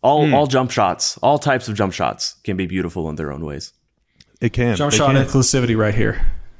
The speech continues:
Speaker 1: Exactly.
Speaker 2: Yeah, absolutely.
Speaker 1: We are the, we are the most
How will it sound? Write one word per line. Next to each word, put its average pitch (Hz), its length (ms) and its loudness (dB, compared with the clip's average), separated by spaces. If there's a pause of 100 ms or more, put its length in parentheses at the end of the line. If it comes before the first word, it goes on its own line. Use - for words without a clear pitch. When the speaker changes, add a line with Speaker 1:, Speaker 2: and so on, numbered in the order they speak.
(260)
Speaker 1:
Exactly. 131 500 2
Speaker 2:
Yeah, 80 40 -12 (520)
absolutely. 143 600 -2
Speaker 1:
We 123 140 2
are 135 100 4
the, 127 340 2 (160)
we 131 200 4
are 131 100 6
the 147 280 2
most 127 500 2